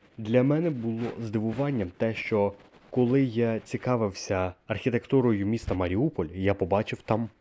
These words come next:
Порт-Сіті, хоча я думав, це суто наша луцька розробка.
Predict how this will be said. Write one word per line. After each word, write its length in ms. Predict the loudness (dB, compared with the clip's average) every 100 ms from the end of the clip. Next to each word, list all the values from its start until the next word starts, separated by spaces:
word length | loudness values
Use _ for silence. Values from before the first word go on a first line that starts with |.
| 0
Порт-Сіті, 720 | 4 4 0 -2 -2 -4 -14 _ _
хоча 320 | 0 0 -2
я 140 | -4 -4
думав, 320 | -4 -6 -8
це 260 | -6 -4 -4 _ _ _
суто 420 | -8 -4 -2 -2
наша 540 | -2 -4 -4 -6 -10 -12 _ _ _ -20 -8
луцька 520 | -2 0 0 -4 -2
розробка. 640 | 0 0 0 0 -2 -12